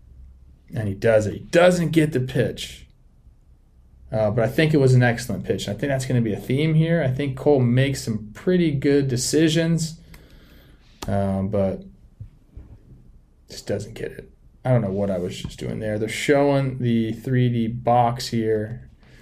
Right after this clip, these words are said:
and he misses by, by just that much. Now we have the decision to make. Two one here, uh, three in a row. You got, I think it was a curveball first pitch at eighty-four, then two sliders.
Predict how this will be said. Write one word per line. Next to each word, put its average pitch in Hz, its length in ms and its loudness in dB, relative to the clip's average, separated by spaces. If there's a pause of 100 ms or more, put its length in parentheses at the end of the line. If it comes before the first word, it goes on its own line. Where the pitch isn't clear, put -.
(320)
and 127 120 4
he 127 80 8
misses 104 420 0
by, 95 460 -6 (140)
by 92 160 -10
just 90 300 -10
that 90 160 -10
much. 92 260 -8
Now 175 160 6
we 180 80 8
have 160 80 6
the 151 80 6
decision 123 420 0
to - 140 -10
make. - 160 -14 (1040)
Two 160 160 6
one 147 200 4
here, 113 440 2 (800)
uh, 92 300 0
three 185 280 4
in 180 60 6
a 160 80 4
row. 110 280 0 (840)
You 120 100 -4
got, 107 280 2 (180)
I 135 60 -6
think 139 180 -2
it - 20 2
was 120 80 2
a 110 60 -2
curveball 156 480 4
first 139 240 0
pitch 135 160 0
at 127 80 0
eighty-four, 117 540 4
then 113 140 -4
two 127 140 0
sliders. 107 840 -2